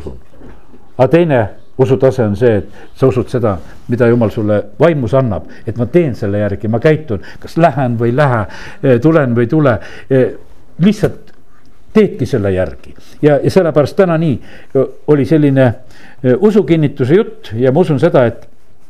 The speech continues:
et sa oled usus julgemaks saanud ja sa käitud õieti. Sa hoiad õiget kurssi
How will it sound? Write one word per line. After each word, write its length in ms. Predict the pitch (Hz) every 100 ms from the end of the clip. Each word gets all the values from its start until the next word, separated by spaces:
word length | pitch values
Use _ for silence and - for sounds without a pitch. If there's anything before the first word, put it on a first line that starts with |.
| - - - -
et 260 | 123 113 - -
sa 180 | 135 131
oled 160 | 117 151
usus 220 | 139 120
julgemaks 420 | 156 131 117 -
saanud 400 | 208 147 90 - - - - - -
ja 100 | 107
sa 80 | 170
käitud 240 | 233 196 226
õieti. 400 | 156 - 87 78 - - - - - - -
Sa 140 | -
hoiad 180 | 175 202
õiget 260 | 196 180 -
kurssi 360 | 196 190 -